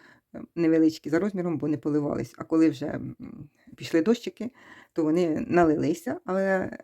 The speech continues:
але не геть такі великі, які могли б бути. Але обов'язково вони дуже смачні, всім нам сподобалось, обов'язково Сара на наступний рік. Я думаю, що в мене її тут немає, і я її ще, до речі, і не купила, бо там, де я брала, не було її. Ще буду купувати. Е,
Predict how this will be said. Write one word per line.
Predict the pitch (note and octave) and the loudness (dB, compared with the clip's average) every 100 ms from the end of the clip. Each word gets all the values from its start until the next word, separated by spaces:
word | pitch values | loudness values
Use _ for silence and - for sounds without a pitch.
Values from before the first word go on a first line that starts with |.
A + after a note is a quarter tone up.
| _ | _
але | - E3 F3 G3 | -6 0 0 2
не | F#3+ F#3 | 0 0
геть | E3+ E3+ | 0 -2
такі | - - | -4 -2
великі, | D#3 D#3+ - | 0 2 0
які | D3+ D#3+ | -4 -2
могли | D#3 D3 | -4 -4
б | D3 | -6
бути. | C#3 - - _ | -10 -16 -18 _
Але | D#3 D#3 | -2 0
обов'язково | D3+ D3+ D3 - F#3+ | 0 -2 -4 -6 -4
вони | D#3+ D#3+ | -2 -2
дуже | D#3+ D3 | -2 -2
смачні, | - C3+ - E3 G#3 - - _ | -4 -8 -8 -6 -6 -8 -18 _
всім | - E3 | -4 -2
нам | D3+ | -2
сподобалось, | - D#3 F3 F3 D#3+ | -2 0 2 0 -2
обов'язково | - D3+ D3 - F3 F#3 | -4 -4 -4 -4 -2 -2
Сара | - E3 F3 | -4 -4 -4
на | |
наступний | D3 B2+ - D#3 | -4 -6 -8 -6
рік. | D3 B2 - - - - | -6 -6 -10 -20 -18 -8
Я | |
думаю, | D#3 F3 F3 | -4 -2 -4
що | E3+ | -4
в | E3 | -4
мене | D#3+ | -2
її | D3+ D#3 | -2 -6
тут | - | -6
немає, | D3+ E3 G#3 E3+ | -2 2 2 0
і | D3+ | 0
я | D#3 | 0
її | E3+ | 0
ще, | D#3 C#3+ | -4 -6
до | C#3+ | -4
речі, | D#3+ - | -4 -4
і | |
не | D3 | -4
купила, | D3+ C#3 D#3+ F3 | -6 -4 -2 -2
бо | D3 | -2
там, | D#3 D#3 | -4 -4
де | C#3+ | -4
я | |
брала, | C3+ E3 E3 | -2 -2 -2
не | D3+ | -4
було | C#3+ C3+ | -6 -6
її. | - - | -8 -10
Ще | - - | -12 -10
буду | E3 C3+ | -8 -10
купувати. | - - A#2+ - _ _ - - - - - _ - - | -12 -12 -12 -14 _ _ -20 -20 -20 -20 -20 _ -18 -6
Е, | - - | -2 -2